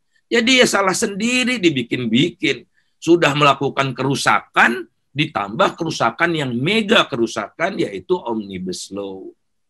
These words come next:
Nah, kemudian ini, Pak Jokowi bilang nih, sektor padat karya kita butuh. Jadi kit-, dia mau obral investasi dengan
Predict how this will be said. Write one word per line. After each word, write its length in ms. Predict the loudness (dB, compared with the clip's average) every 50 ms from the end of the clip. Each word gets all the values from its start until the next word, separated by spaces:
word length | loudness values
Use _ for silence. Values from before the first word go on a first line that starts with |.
| _ _ _ _ _ _ _ _ _ _ _
Nah, 160 | -4 -4 -4
kemudian 400 | -4 -4 -4 -4 -2 0 0 0
ini, 400 | 0 0 0 2 2 0 0 -4 -8 _ _ _ -10
Pak 100 | -10 -4 -2
Jokowi 400 | -4 -4 -2 0 2 4 4 4
bilang 400 | 4 2 0 0 2 0 0 0
nih, 260 | -2 -2 -2 -2 -4 -6 _ _ _ _ _ _ _ _ _ _
sektor 560 | _ -16 -2 0 2 2 2 2 2 0 2 2
padat 320 | 2 2 2 2 0 0
karya 560 | -2 0 0 2 4 4 4 6 6 6 4
kita 240 | 2 0 0 0 -2
butuh. 320 | -4 -2 -4 -6 -6 -4
Jadi 240 | -2 -2 -2 -2 -2
kit-, 260 | 0 0 0 -2 -2
dia 220 | _ -2 2 2 2
mau 240 | 2 2 -2 -2 0
obral 500 | 0 0 0 0 0 0 2 2 2 0
investasi 1120 | -2 -6 -4 -2 -4 -4 -4 -6 -10 -8 -8 -10 -8 -4 -2 0 0 2 0 -2 -4 _ _ _ _ _ _ _ _ _ _ _ _ _ _ _
dengan 320 | -4 -2 0 0 0 0